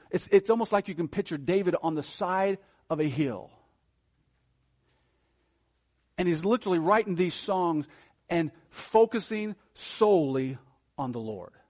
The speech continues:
I mean, just, just praising God. Matter of fact, if you sum up David's life, it would be, David inquired of the Lord, he worshiped, and he lifted up the name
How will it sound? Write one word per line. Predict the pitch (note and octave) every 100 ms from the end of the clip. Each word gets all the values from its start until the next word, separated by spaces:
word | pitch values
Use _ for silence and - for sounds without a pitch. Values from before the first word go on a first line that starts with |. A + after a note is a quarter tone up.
| _
I | F3
mean, | F#3+
just, | G#3+ - -
just | - A3 - _ _ _
praising | - B3 C#4 C4+ E3 F3+ E3+ E3 D#3
God. | C3+ F3+ D#3 A2+ - - - _ _ _ _ _ _ _ _ _ _ _ _ _
Matter | G3+
of | G#3
fact, | G3+
if | G3
you |
sum | E3 - B3
up | A3 D#3+
David's | G3 F3+ C#3+
life, | E3+ E3+ E3+
it |
would | E3
be, | D3+ D3+ - - - _ -
David | B2 G3 A#3 G#3
inquired | F3 - F#3 F#3 G3+ G#3
of | F#3
the |
Lord, | F3 D3+ A#2 A2 A#2 C3+ _ _ _
he | - D#3+
worshiped, | C3 F3 G#3 - G#3+ _ _ - _
and | D#3
he | D3+
lifted | C#3+ D3 G3+ - G#3 -
up | C3+ C3 - _ -
the | C3+
name | C3+ C#3+ D3+ A2+ G#2 A2